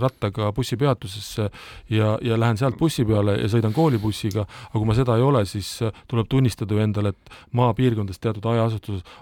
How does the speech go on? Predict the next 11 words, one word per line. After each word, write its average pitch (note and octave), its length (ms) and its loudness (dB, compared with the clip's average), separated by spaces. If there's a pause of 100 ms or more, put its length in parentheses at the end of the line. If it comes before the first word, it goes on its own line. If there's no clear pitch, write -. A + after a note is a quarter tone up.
on A2 160 -2 (400)
auto B2 400 0
või G2 220 -2 (180)
oma B2 160 2
transport A2 500 -4
ka A2+ 280 0 (360)
väga A#2+ 240 0
oluline G2+ 480 0 (200)
ja G2 100 -6
vältimatu G2+ 680 -4
tegevus. F#2+ 460 -10